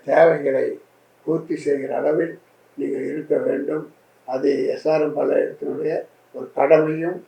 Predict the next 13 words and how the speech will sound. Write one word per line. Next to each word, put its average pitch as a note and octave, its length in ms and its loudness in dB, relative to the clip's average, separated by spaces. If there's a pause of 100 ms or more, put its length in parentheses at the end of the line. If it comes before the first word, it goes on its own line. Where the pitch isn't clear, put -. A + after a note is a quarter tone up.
கொள்கையும் D#3 540 4
ஆகும். B2+ 320 -6 (400)
அதை C#3 280 -6
புரிந்து D3+ 300 -2
கொள்ள - 160 -2
வேண்டும் C#3 300 -4
என்று B2+ 220 -14
கூறி, D3+ 360 -6 (460)
இந்த C#3+ 220 -6
அருமையான D3 380 0
நேரத்தில் C#3 400 2
உங்களை C3 280 -2
பார்க்கிற C#3 560 0